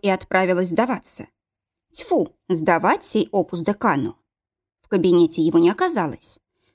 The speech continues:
Старая ведьма, охранявшая вход в кабинет не хуже сторожевого Кербера,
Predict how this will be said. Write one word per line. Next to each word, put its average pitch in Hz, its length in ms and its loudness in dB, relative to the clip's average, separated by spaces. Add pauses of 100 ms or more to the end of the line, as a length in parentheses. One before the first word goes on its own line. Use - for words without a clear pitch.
Старая 185 440 2
ведьма, 269 380 2
охранявшая 196 680 0
вход - 300 -4
в - 60 -20
кабинет 185 440 2
не 202 80 2
хуже 185 280 -4
сторожевого 190 580 0
Кербера, 185 520 -2